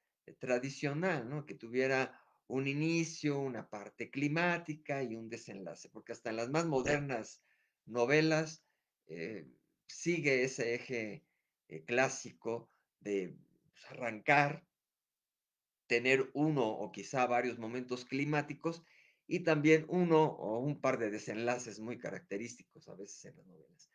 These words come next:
Este, en este caso no ocurre porque es, es todo un diario, todo un diario, todo un diario,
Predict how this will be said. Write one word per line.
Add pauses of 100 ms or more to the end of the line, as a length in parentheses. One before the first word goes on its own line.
(480)
Este, (180)
en
este
caso
no
ocurre
porque
es,
es
todo
un
diario,
todo
un
diario,
todo
un
diario,